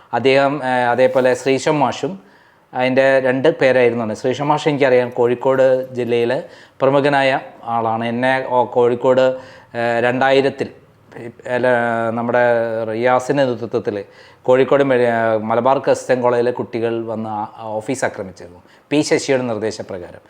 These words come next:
കുട്ടികൾക്കറിയില്ല എന്തിനാ അടിച്ചതെന്നുള്ളത്. പി ശശി പറഞ്ഞു അടിച്ചു. പക്ഷേ, ഈ മെ-, മലബാർ ക്രിസ്ത്യൻ കോളേജിലെ കുട്ടികൾ തന്ന, എസ് എഫ് ഐയിലെ വിദ്യാർത്ഥികൾ തന്ന വിവരത്തിൻ്റെ അടിസ്ഥാനത്തിലാണ് ഞാൻ അന്ന്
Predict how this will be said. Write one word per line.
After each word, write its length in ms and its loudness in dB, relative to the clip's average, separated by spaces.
കുട്ടികൾക്കറിയില്ല 680 2
എന്തിനാ 200 2
അടിച്ചതെന്നുള്ളത്. 520 -6
പി 160 2
ശശി 300 0
പറഞ്ഞു 240 -2
അടിച്ചു. 300 -10
പക്ഷേ, 200 -2
ഈ 20 0
മെ-, 340 -4
മലബാർ 260 2
ക്രിസ്ത്യൻ 280 0
കോളേജിലെ 300 4
കുട്ടികൾ 340 -2
തന്ന, 340 0
എസ് 220 -4
എഫ് 160 0
ഐയിലെ 220 4
വിദ്യാർത്ഥികൾ 440 0
തന്ന 240 -6
വിവരത്തിൻ്റെ 440 2
അടിസ്ഥാനത്തിലാണ് 600 0
ഞാൻ 180 -2
അന്ന് 120 -4